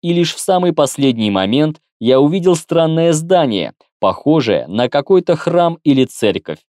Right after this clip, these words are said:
Я не сразу обратил на него внимание, потому что оно было совершенно не освещено. Ведь в наше время человеческое жилье немыслимо без света, и на это в первую очередь обращаешь внимание.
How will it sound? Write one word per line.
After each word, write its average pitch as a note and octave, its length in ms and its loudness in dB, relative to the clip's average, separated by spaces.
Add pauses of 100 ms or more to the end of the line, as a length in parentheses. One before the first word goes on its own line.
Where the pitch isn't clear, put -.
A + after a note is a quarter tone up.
(340)
Я C#3+ 160 2
не G3 100 0
сразу G3 360 0
обратил A2 520 0
на A#2 100 0
него A2+ 260 2
внимание, C3 600 -2 (120)
потому A2 340 0
что - 200 -2
оно D3+ 200 0
было F3+ 260 0
совершенно F#3 680 -2
не E3 140 -2
освещено. A2+ 760 -2 (400)
Ведь A2 200 -2
в B2 60 -2
наше A#2+ 300 0
время B2+ 400 -2 (140)
человеческое E3 720 0
жилье D3+ 360 0
немыслимо E3+ 580 -2
без G#2+ 180 -6
света, D3 500 -2 (120)
и B2 120 0
на A2 220 0
это E3 300 0
в - 100 -16
первую F3+ 440 4
очередь D#3+ 560 0
обращаешь G#2 680 0
внимание. E2+ 680 -6